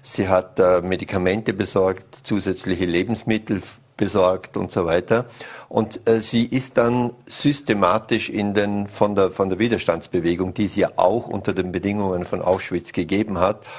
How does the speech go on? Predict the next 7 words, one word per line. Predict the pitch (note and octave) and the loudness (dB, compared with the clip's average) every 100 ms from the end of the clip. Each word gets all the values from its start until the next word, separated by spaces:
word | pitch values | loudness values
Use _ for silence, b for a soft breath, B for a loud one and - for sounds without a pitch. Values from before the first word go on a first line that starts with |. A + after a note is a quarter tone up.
| B B B | B B B
und | G2+ F#2+ | -2 0
in | F#2 F3+ | 0 2
der | F#2+ G2 F#2 | 4 4 2
prominente | - F#2 F#2 F#2 G#2+ B2 F#2+ | -2 -2 -2 0 0 0 0
Leute | E2+ D2+ D#2+ G2 E2+ | 2 2 0 -4 -2
wie | F2 | 0
der | E2+ E2+ | 2 2